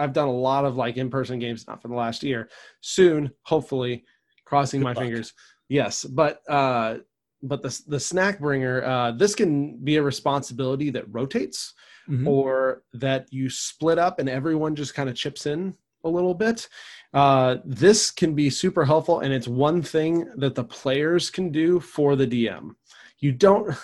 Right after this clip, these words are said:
Speaker 1: <laughs> the D M is doing so much from, for,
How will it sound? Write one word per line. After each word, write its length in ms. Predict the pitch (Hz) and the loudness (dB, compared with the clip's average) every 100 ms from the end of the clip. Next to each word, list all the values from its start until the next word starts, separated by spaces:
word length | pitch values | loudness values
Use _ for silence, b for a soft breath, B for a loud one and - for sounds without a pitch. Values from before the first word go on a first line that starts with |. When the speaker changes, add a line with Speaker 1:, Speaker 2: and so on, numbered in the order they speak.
| B B B B _ | B B B B _
Speaker 1:
<laughs> 180 | 156 - | -6 0
the 100 | 156 | 2
D 220 | 131 220 | 6 8
M 160 | 202 180 | 8 6
is 100 | 135 | 4
doing 300 | 151 147 139 | 4 4 2
so 420 | - - 139 131 | -2 0 2 2
much 720 | 120 113 101 117 - - - _ _ _ _ _ _ _ _ | 0 -2 -4 -2 -2 -2 -6 _ _ _ _ _ _ _ _
from, 480 | - 147 135 135 135 | 0 2 2 0 -10
for, 360 | 135 143 131 | -4 0 2